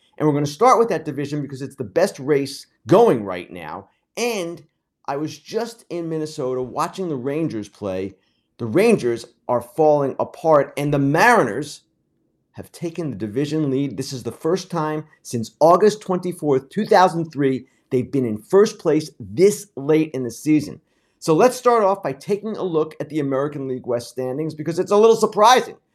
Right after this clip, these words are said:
based on the way this season has gone. There's Seattle leading the division, Texas and Houston just one game behind. The Mariners have won eleven of twelve, nineteen of twenty-three, twenty-one of their past twenty-six.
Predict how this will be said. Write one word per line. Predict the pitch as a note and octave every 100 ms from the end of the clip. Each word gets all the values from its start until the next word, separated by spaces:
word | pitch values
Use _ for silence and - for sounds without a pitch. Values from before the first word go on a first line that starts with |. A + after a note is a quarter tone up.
| _ -
based | D#3 D#3
on | C#3+ D3+ C#3+ -
the | C#3
way | C3+ E3 D#3
this | D#3 -
season | E3 D3 C#3+
has | C#3
gone. | A2 D#3+ F#3+ D#3+ D#3+ _ _
There's | - F3 F#3
Seattle | G#3+ G#3 F#3+ G#3+ G#3
leading | - D#3+ F3+ F#3
the |
division, | E3+ F3 F#3 G3+ F#3 _ _
Texas | - F#3+ E3+ G#3+ G#3 -
and | F3+
Houston | D#3+ F3 E3 F3 E3 -
just | G#2 C#3+ C#3+ -
one | C#3 C#3+ F3+ F#3+ D#3+
game | E3+ E3+ D3
behind. | B2 D#3 E3+ E3+ E3 _ _ _ -
The | C#3+
Mariners | F#3 G3 G3
have | F3 D3
won | D#3+ D#3+
eleven | C#3 C3 F3 G3 D#3
of | G2+
twelve, | - G#2 F2 E2 - _ _
nineteen | B2+ A3 C4 G#3 E3
of | C#3
twenty-three, | - A#2+ F#2 G2+ - G2+ G2+ _ _
twenty-one | - G#3 A#3+ B3 A#3+ F#3+ F3+ F#3+
of | - B2+
their | C3+
past | - - D#3 D3 - _ _
twenty-six. | - D#3 D#3 C3+ - D#3+ D#3 -